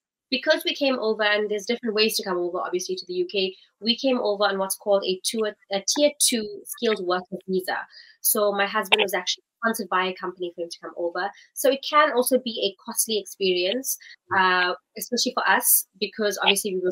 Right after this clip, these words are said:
going over as his dependents. We're taking over two kids as well. We're setting up a whole life. So it also, the, the process was also quite uncertain. It was not something we've ever done before. I'm taking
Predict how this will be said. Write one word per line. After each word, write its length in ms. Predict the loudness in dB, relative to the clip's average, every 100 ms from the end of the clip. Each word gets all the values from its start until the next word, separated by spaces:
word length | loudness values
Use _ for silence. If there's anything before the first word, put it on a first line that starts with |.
| -2
going 160 | -2 0
over 240 | -2 -2 -4
as 140 | -6 -6
his 120 | -12
dependents. 540 | -6 -2 0 0 -2
We're 120 | -2 0
taking 340 | -2 -2 -4
over 140 | -4 -8
two 140 | -10 -6
kids 340 | -4 -4 -4
as 120 | -6 0
well. 240 | 2 0 -6 _
We're 80 | -4
setting 380 | 0 0 0 -2
up 60 | -4
a 120 | -10 -6 2
whole 180 | 4
life. 300 | 4 2 0 -4 _ _
So 160 | -4 -2
it 80 | -2
also, 280 | -2 2 2
the, 160 | 2 -2 -4
the 100 | 0
process 340 | 0 -2 -4 -4
was 120 | -2
also 180 | -4 -4
quite 140 | -4 -2
uncertain. 640 | -4 -4 -4 -4 0 0
It 100 | 0
was 140 | -2 -4
not 160 | -6
something 280 | -6 -6 -4
we've 80 | -4 -6
ever 140 | -10 -6
done 220 | -2 0
before. 320 | -2 -2 -2
I'm 100 | -2
taking 360 | -4 -6 -6